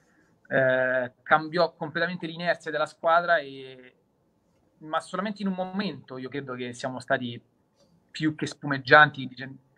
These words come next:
quando abbiamo vinto con Rotterdam, che era il nostro scoglio immenso. Cioè, erano quattro anni che perdevamo contro Rotterdam e vincere contro Rotterdam è stato,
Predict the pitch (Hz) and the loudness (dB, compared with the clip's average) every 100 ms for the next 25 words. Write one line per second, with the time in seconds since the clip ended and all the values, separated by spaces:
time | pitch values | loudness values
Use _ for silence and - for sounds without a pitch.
0 | _ _ _ 143 139 139 139 143 147 143 | _ _ _ -6 0 2 2 0 -6 -6
1 | 139 143 135 143 143 127 117 123 123 135 | -2 -2 2 4 4 0 -8 -8 -2 -2
2 | 131 135 147 - - - - - - 151 | -2 -4 -6 -8 -16 -16 -16 -20 -8 2
3 | 147 147 143 139 135 147 127 120 - 120 | 2 2 -4 -6 -6 -8 -8 -12 -20 -20
4 | _ _ _ _ _ _ - 135 131 147 | _ _ _ _ _ _ -10 -4 0 2
5 | 139 135 131 _ _ _ _ _ 160 151 | 0 -6 -10 _ _ _ _ _ 0 0
6 | 156 160 151 143 147 156 _ _ _ _ | -2 0 0 -2 -16 -20 _ _ _ _
7 | 131 - 117 127 139 135 131 135 139 135 | -20 -16 -14 -4 -2 -4 -6 -10 -4 -4
8 | 131 131 123 131 135 131 - 123 120 120 | -4 -12 -6 -6 -6 -16 -20 -12 -8 -4
9 | 117 117 - _ 156 147 139 - 135 - | -2 -4 -6 _ -10 -6 -6 -6 -6 2
10 | 131 131 135 123 120 110 - 113 117 113 | 2 2 0 0 -2 -8 -4 -2 -2 -4